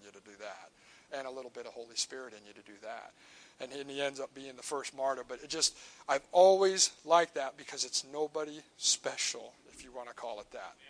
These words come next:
He was just a waiter of tables, and yet the power of God was moving in his life to where miracles, wonders, and signs were taking place in his life. You can be back there in the nursery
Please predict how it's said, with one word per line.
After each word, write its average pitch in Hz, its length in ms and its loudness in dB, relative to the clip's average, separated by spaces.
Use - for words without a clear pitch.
He 151 120 -12
was 131 220 -10
just - 460 0
a 123 60 -12
waiter 143 420 -8
of 139 120 -10
tables, 127 520 -8
and 123 140 -20
yet 123 240 -12
the 113 100 -14
power 139 460 -6
of 117 160 -18
God 123 300 -8
was 110 80 -18
moving 131 260 -16
in 123 60 -14
his 113 160 -16
life 120 300 -8
to - 100 -20
where 113 120 -18
miracles, 147 640 -10
wonders, 151 800 -2
and 127 100 -6
signs 143 480 -2
were 120 60 -18
taking 123 320 -14
place 123 340 -8
in 117 60 -18
his 117 160 -20
life. 123 320 -14
You 151 100 -8
can 180 140 -8
be 180 120 -8
back 160 420 8
there 120 260 -10
in 147 160 -10
the 175 80 -4
nursery 147 540 -2